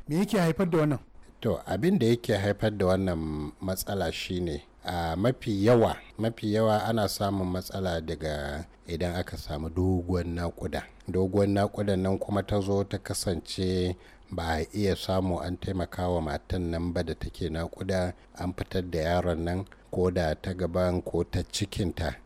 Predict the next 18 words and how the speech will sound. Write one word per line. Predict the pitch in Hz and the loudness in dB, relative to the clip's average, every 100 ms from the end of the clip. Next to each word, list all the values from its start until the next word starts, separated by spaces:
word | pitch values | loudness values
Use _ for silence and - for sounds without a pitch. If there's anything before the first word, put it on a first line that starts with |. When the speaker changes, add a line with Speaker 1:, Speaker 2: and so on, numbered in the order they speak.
| - | -12
Speaker 2:
a | 76 | -6
yi | 78 | -4
mata | 87 - 85 | -4 -4 -6
cesarean | - 73 80 85 92 85 | -6 -6 -2 0 0 -2
section | - 76 - - 73 | -4 -6 -6 -6 -8
kenan, | - 67 71 69 - - 69 67 | -6 -6 -4 -6 -10 -16 -16 -10
a | - | -10
fitar | 69 - 82 82 | -4 -2 0 -2
da. | 80 73 - - - | -2 -6 -6 -20 -12
To | 76 | -6
idan | 80 98 117 117 120 - | -2 4 6 6 4 2
ya | 104 | -4
kasance | 101 107 - 87 - 87 | -2 -4 -4 -6 -4 -4
gaskiya | 92 - - 95 95 | -4 -4 -2 0 0
mace | 92 - | -2 -6
tana | - 95 85 | -8 -4 -4
cikin | - - 87 | -6 -8 -4
naƙuda, | 90 85 - 90 82 78 | -2 -2 -4 -4 -2 -2